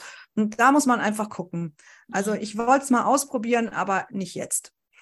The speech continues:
Speaker 2: Aber dann ist der Vacation-Teil auch irgendwie nicht mehr
Speaker 1: Ja.
Speaker 2: so groß.
Speaker 1: Nee, dann hast du
Speaker 2: <laughs>
Speaker 1: keinen,
Speaker 2: Nee,
Speaker 1: keinen
Speaker 2: genau.
Speaker 1: Vacation-Teil.
Speaker 2: <laughs> Nee. Ähm, was war denn jetzt, ähm, äh, w-, w-, wie hast du das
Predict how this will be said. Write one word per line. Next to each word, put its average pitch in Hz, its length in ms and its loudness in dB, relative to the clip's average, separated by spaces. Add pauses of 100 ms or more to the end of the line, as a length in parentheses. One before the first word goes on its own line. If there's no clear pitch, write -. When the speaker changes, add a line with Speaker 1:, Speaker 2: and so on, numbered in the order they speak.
(120)
Speaker 2:
Aber 202 180 4
dann 220 160 2
ist 233 120 0
der 226 140 4
Vacation-Teil 220 1120 2
auch 220 240 2
irgendwie 226 340 -2
nicht 233 160 -4
mehr 262 100 4
Speaker 1:
Ja. 277 40 4
Speaker 2:
so 277 140 0
groß. - 420 -6 (220)
Speaker 1:
Nee, 240 420 6
dann 226 180 6
hast 294 200 6
du 381 80 4
Speaker 2:
<laughs> - 0 -
Speaker 1:
keinen, 196 320 4 (320)
Speaker 2:
Nee, 339 100 0
Speaker 1:
keinen 208 180 8
Speaker 2:
genau. 214 220 6
Speaker 1:
Vacation-Teil. 220 920 6
Speaker 2:
<laughs> 302 60 0 (380)
Nee. 254 360 -6 (520)
Ähm, 262 220 0 (320)
was 320 240 4
war 359 160 6
denn 330 160 0
jetzt, 320 320 -6
ähm, 285 480 -8 (320)
äh, 262 160 -4
w-, 240 380 -12
w-, 226 220 -12
wie 262 200 0
hast 302 240 0
du 285 60 -6
das 262 340 -2